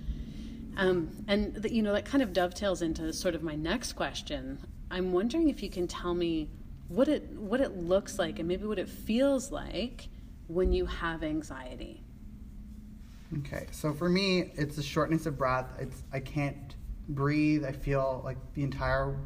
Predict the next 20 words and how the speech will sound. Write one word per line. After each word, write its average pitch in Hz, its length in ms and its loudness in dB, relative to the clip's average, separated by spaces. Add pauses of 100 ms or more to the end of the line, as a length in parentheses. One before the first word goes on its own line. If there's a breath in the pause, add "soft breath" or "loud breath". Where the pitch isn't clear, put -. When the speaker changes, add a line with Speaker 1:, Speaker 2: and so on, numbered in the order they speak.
Speaker 2:
room 139 220 2
is 139 100 2
closing 127 380 0
in 123 60 2
on 131 180 2
me, 185 240 2 (560 loud breath)
and 127 420 2 (760)
I 147 60 0
can't 151 260 2
move. 139 280 4 (500)
It, 139 120 -6 (220)
I 131 100 -2
get 127 260 -4
cold 92 240 -4
sweats. - 720 4 (400 loud breath)
It's - 480 -4 (440)
Speaker 1:
Mm-hmm. - 300 -6 (160)
Speaker 2:
like, 147 220 0
to, 147 160 0 (960 loud breath)
what, - 120 -4